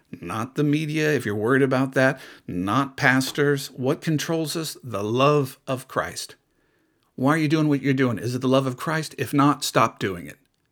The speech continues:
If it's not the love of Christ, don't do it. If you're not being controlled by the love of Christ, your crusade is not for Christ. Your crusade will not produce Christ.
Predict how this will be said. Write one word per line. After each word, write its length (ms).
If 100
it's 140
not 200
the 100
love 160
of 100
Christ, 360
don't 200
do 200
it. 100
If 120
you're 80
not 200
being 160
controlled 420
by 100
the 120
love 180
of 140
Christ, 420
your 220
crusade 640
is 220
not 380
for 400
Christ. 580
Your 160
crusade 500
will 100
not 400
produce 540
Christ. 520